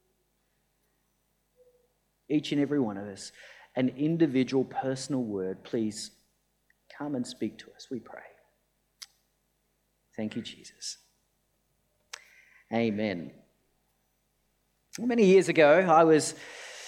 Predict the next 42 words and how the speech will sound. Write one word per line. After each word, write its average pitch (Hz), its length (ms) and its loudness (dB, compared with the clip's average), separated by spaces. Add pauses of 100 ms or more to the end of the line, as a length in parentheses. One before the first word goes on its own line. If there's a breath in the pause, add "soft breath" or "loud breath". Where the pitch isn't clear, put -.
(580 loud breath)
fairly 185 300 6
young 175 240 6
and 170 80 4
I 160 60 6
was 160 160 6
heading 165 300 6
out 151 220 6
to, 143 460 6 (240 loud breath)
to - 120 -6
coffee 160 420 0
shop. 135 400 2 (400 loud breath)
And 143 320 6
a 151 100 8
coffee 190 240 2
shop 202 240 2
was 175 140 2
an, 175 80 6
it 156 160 4 (360 loud breath)
was 277 200 6
an 262 80 8
evangelistic 214 720 4
tool 196 340 8
at 175 140 4
beach 180 240 0
resorts 160 460 6
over 147 220 6
the 135 120 2
summer 139 260 4
months, 135 460 0 (400 loud breath)
uh, 127 240 8
here 139 240 6
in 131 80 6
Victoria. 135 640 6
And, 123 160 2 (520 loud breath)
and 151 100 6
I 190 80 8
headed 233 240 4
down 208 240 6
to 185 260 8
Ocean 175 320 4
Grove 156 480 6
where, 147 500 6